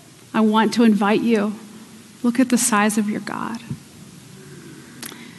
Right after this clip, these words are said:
If you don't think he's near, he really is. What would you do if you really believed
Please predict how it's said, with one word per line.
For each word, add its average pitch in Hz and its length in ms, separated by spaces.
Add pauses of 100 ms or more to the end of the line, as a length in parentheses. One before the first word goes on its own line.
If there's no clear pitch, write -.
(460)
If - 120
you 220 60
don't 226 240
think 262 280
he's 240 320
near, 220 840 (1200)
he 220 180
really 202 360
is. - 420 (3500)
What 226 320
would 269 200
you 254 240
do 226 600 (1000)
if 233 260
you 240 160
really 254 600
believed 220 960